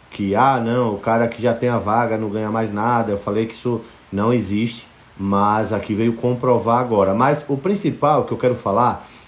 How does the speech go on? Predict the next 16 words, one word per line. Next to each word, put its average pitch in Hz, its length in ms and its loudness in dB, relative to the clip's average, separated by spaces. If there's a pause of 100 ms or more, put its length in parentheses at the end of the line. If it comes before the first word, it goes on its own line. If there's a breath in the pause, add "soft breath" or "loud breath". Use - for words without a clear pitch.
(160 loud breath)
é 120 120 2
aqui, 131 340 -2
olha 107 220 2
só, - 200 -6
rapaziada. 78 600 -8 (280 loud breath)
Nós 104 220 0
temos 120 380 2
aqui 113 580 2 (100)
o 98 440 2 (100)
Leandro 107 400 2
Pérez 120 600 0
no 98 160 0
confronto 107 560 -4
do 110 100 -4
top 101 280 -2
seis. 101 400 -2